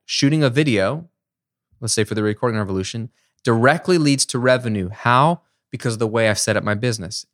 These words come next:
Every video I put out, it gets traffic, it gets eyeballs. That video leads to a lead magnet, which people want to download. So they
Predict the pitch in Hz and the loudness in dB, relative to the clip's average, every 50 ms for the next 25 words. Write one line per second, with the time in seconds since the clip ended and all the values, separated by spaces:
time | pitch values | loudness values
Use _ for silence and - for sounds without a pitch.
0 | _ - 110 110 123 135 135 131 139 135 135 131 120 113 113 - - 120 117 127 | _ -2 -2 -2 0 -2 -2 -2 -2 -2 0 0 0 0 -2 -2 -4 -2 0 2
1 | 143 165 185 196 - - _ _ _ _ _ _ _ _ - - - 202 180 - | 4 4 4 2 0 -4 _ _ _ _ _ _ _ _ -20 -16 -14 -12 -10 -10
2 | - - - - 131 135 156 160 - 170 156 131 110 107 95 - - _ - - | -8 -6 -2 0 0 0 0 -2 -6 -8 -8 -6 -6 -6 -8 -8 -10 _ -4 -2
3 | 117 123 135 131 139 147 151 156 160 147 143 - 117 - - 113 120 120 120 117 | -2 -2 -2 -2 -2 -2 0 0 -2 -4 -4 -4 -6 -6 -4 -6 -6 -4 -4 -4
4 | 113 107 110 113 107 - - - 107 95 98 107 117 131 160 151 160 156 156 160 | -4 -4 -4 -6 -6 -8 -8 -8 -8 -6 -4 -2 -2 -2 -2 0 0 0 0 0
5 | 160 175 - - 113 110 - _ - 123 120 - 110 104 101 107 107 101 101 - | -2 -4 -8 -8 -8 -12 -12 _ -12 -12 -10 -10 -10 -8 -6 -4 -4 -4 -4 -8
6 | - 117 123 120 127 139 147 151 151 143 - 123 107 104 | -8 -4 -2 -2 0 0 -2 -2 -4 -4 -6 -6 -6 -6